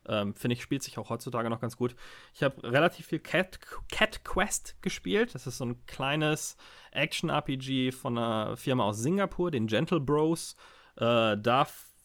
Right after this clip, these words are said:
um, um, äh, Full Disclosure zu geben, äh, ich kenne die Gentle Bros, ähm, hab mich mit denen schon ein paar Mal getroffen, ähm, aus geschäftlichen Gründen, ähm, habe mir das Spiel aber, ähm,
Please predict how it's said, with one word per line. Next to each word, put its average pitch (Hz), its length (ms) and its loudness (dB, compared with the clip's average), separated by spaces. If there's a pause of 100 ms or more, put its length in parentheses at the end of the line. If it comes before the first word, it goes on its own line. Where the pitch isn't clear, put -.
um, 123 380 -2
um, - 420 -4
äh, 101 200 -4
Full 143 280 2
Disclosure 135 640 -2
zu 131 140 -8
geben, 120 580 4
äh, 113 240 0
ich - 160 -12
kenne 196 240 2
die 180 100 -2
Gentle 160 320 -2
Bros, 156 640 -2 (120)
ähm, 120 580 0 (420)
hab 123 140 -6
mich 117 200 -6
mit 117 140 -6
denen 113 160 0
schon 120 160 -2
ein 113 40 -2
paar 123 120 -2
Mal 107 100 -2
getroffen, 120 840 -4
ähm, 101 300 -4
aus - 520 -8
geschäftlichen 139 600 -4
Gründen, 120 540 0 (340)
ähm, 104 180 0
habe 135 200 2
mir 135 120 2
das 123 80 2
Spiel 156 220 4
aber, 120 480 2
ähm, 110 300 0